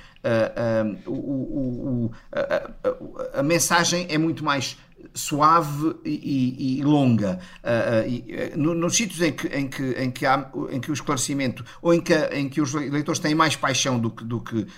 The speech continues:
do que, do que racionalidade, eh, os, os, o, o, a, a, as, as coisas são mais,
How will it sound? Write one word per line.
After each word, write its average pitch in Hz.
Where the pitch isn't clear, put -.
do 117
que, 117
do 120
que 117
racionalidade, 123
eh, 107
os, 135
os, 131
o, -
o, 127
a, 127
a, 131
as, -
as 123
coisas 175
são 175
mais, 165